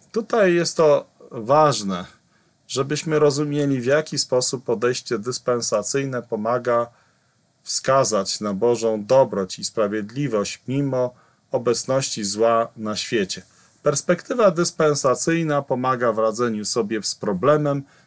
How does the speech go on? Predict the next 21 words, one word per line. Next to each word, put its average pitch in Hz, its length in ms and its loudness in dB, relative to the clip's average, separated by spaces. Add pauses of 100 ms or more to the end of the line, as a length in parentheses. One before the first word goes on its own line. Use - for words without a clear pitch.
dlaczego 170 480 4
Bóg 147 260 0
pozwolił 123 540 0
na 117 160 -2
cierpienie 123 580 -2
przez - 280 -6
tak 131 260 0
długi 107 380 -4
czas 139 380 2
oraz 110 340 0
z - 60 -6
problemem, 123 580 -2
w 107 40 -6
jaki 127 360 -2
sposób 117 640 -2
ludzkość 117 560 -4
może, 110 460 0 (560)
może 104 420 0
być 110 200 -8
prawdziwie 104 600 -2
wolna 107 540 -2